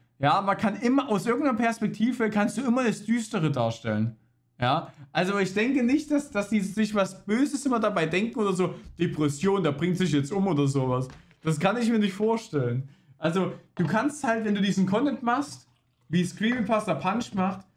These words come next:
da kannst du aus einer anderen Perspektive immer das Düstere irgendwie mit rausziehen. Du kannst auch von mir aus eine Jimmy Neutron Folge, äh,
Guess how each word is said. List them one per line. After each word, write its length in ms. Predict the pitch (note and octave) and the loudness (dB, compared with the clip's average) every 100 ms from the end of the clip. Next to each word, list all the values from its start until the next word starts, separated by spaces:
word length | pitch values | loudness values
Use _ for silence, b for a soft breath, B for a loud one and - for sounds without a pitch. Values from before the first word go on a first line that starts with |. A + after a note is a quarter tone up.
| _ _ - | _ _ -6
da 80 | D#3+ | -4
kannst 380 | D#3 G3+ A#3 C4 | 0 -2 -2 -2
du 40 | |
aus 220 | A3+ G3+ | 0 2
einer 260 | F#3+ E3 - | 0 0 -2
anderen 340 | F3 B3 B3+ A#3 | -2 0 0 0
Perspektive 680 | A3+ G#3+ F#3+ F#3+ A3 G#3+ | 0 0 -2 0 0 0
immer 260 | G#3 G#3+ A#3 | 2 2 2
das 180 | F#3+ E3+ | -2 -2
Düstere 400 | F#3+ F3+ E3+ D3 | -4 -2 -2 0
irgendwie 300 | C3+ C3 C3 | 0 0 0
mit 180 | B2 A#2+ | 0 0
rausziehen. 500 | A#2+ A#2 - A2 G#2+ B B | -2 -2 -2 -4 -4 B B
Du 40 | C#3 | -2
kannst 280 | F3+ A3+ B3 | 0 2 0
auch 80 | |
von 120 | A3 G#3 | 0 2
mir 140 | A3 | 2
aus 80 | G#3+ | 2
eine 80 | G3+ | 0
Jimmy 220 | G#3 F#3+ | 2 2
Neutron 400 | F#3+ A3+ A#3 A#3 | 2 2 0 0
Folge, 320 | G3 F#3 F3 | 2 0 0
äh, 500 | D#3+ - D#3+ D3+ D#3+ | -2 -2 -2 0 -4